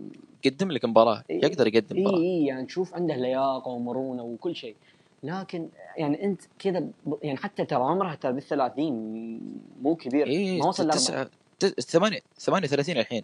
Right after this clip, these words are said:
Speaker 2: إي، إي،
Speaker 1: الشهر
Speaker 2: لسه،
Speaker 1: الجاي بيصير تسعة وثلاثين.
Speaker 2: لسه باقي عليه. يعني، على الأقل لما توصل أربعين ابدأ ادعم بالشباب. مو الحين. يعني، أنت أصلًا شباب. أنت من الشباب أصلًا تعتبر. فليش، ليش،
Speaker 1: مهم.
Speaker 2: ليش، آه، تضيع نفسك بهذه الأشياء؟ طيب، على
Speaker 1: هو ش-،
Speaker 2: الأقل،
Speaker 1: ه-،
Speaker 2: على
Speaker 1: هذا
Speaker 2: الأقل،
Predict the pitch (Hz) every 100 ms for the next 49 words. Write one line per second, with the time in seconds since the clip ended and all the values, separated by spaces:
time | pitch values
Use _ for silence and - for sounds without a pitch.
0 | - 226 233 185 156 160 165 135 131 -
1 | 120 123 117 120 202 208 185 147 196 175
2 | 131 151 127 160 202 175 165 156 156 143
3 | 131 135 135 131 135 131 139 139 127 127
4 | 117 113 113 - 120 107 104 202 214 -
5 | 175 127 139 208 240 214 226 196 165 143
6 | 113 107 _ 208 190 175 170 165 160 147
7 | - 131 110 - - 90 95 104 85 -
8 | _ _ _ _ _ _ - 131 131 127
9 | 135 220 - 185 117 117 151 180 - 147
10 | 127 120 113 110 110 110 131 127 123 -
11 | 123 110 113 107 104 120 110 - 160 117
12 | - - - 170 196 180 151 - 135 135
13 | 120 131 165 156 143 147 120 127